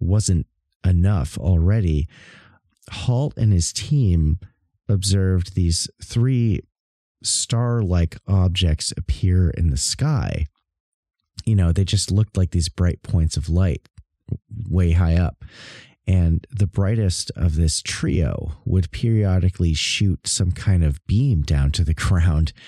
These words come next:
uh, li-, like, literally only a few feet directly in front of them. It's like, uh, "Hey guys up there, you're cutting, cutting it a little close <laughs> down here." <laughs> Um,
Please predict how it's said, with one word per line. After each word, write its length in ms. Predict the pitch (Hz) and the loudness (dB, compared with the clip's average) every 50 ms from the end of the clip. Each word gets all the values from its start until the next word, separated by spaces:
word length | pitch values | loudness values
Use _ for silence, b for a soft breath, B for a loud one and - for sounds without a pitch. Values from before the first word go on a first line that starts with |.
| B B B B B _ | B B B B B _
uh, 280 | - 82 82 82 80 71 | -2 0 2 2 2 0
li-, 360 | - 78 87 104 110 117 117 - - _ _ | 0 0 0 2 2 0 0 -4 -8 _ _
like, 260 | - 90 98 92 - | 0 0 0 0 0
literally 720 | 101 104 117 127 123 117 104 101 92 90 85 82 78 73 - - | 0 0 0 0 0 0 0 2 2 2 2 2 2 0 -2 0
only 480 | - 95 95 92 92 90 85 82 78 - | 0 2 2 4 4 4 4 2 2 2
a 80 | - | 0
few 260 | 87 - - - 90 | -2 -2 -2 -2 -2
feet 320 | 87 80 - - 82 - - | -2 0 0 -2 -2 -2 0
directly 720 | - 85 78 87 85 82 - - 85 78 69 67 67 - | 0 0 2 2 0 0 0 0 0 0 0 0 -2 -2
in 140 | - 76 76 | -2 -2 -2
front 260 | - - - 135 156 | -2 -2 -4 -2 -2
of 80 | 135 85 | -2 -2
them. 300 | 78 67 55 - 92 - b b b b b b b | -2 -2 -4 -4 -6 -10 b b b b b b b
It's 220 | - 92 - - | -4 -2 0 0
like, 320 | 98 98 82 80 80 - - | 0 2 2 0 -2 0 0
uh, 500 | 87 85 82 80 80 78 78 78 82 85 b b b b b b b b _ | 0 2 2 2 2 2 2 2 2 0 b b b b b b b b _
"Hey 180 | - 131 147 | -4 -2 -2
guys 400 | 123 117 95 82 80 80 78 - | 0 0 0 2 2 0 2 0
up 160 | 92 85 - | 0 -2 0
there, 220 | - 85 80 82 85 | 0 0 2 2 2
you're 100 | 78 80 | 0 0
cutting, 420 | - - - - - 101 95 - - - _ _ _ _ | -2 -4 -4 -2 0 -2 -2 -2 -4 -10 _ _ _ _
cutting 260 | - 165 - - 160 | -6 -6 -4 -2 -2
it 60 | 147 | 0
a 40 | 123 | 0
little 220 | 117 117 110 98 | 0 0 0 -2
close 420 | 95 - - 117 107 98 85 - - | -2 -2 -2 -2 0 0 0 0 0
<laughs> 0 | |
down 280 | - 90 92 117 98 | 0 0 0 0 0
here." 400 | 98 90 101 90 82 82 80 78 - - - 76 - - | 0 2 2 2 2 2 2 0 0 -2 -4 -4 -2 -2
<laughs> 1080 | 139 131 107 - - - - 110 - _ - 185 190 185 160 139 131 120 - _ - | -2 -2 -2 -4 -2 -2 -2 -2 -4 _ -14 -16 -14 -12 -8 -6 -6 -6 -6 _ -2
Um, 600 | 95 98 90 82 82 80 78 76 76 76 67 | 0 0 2 2 2 2 2 2 2 0 -2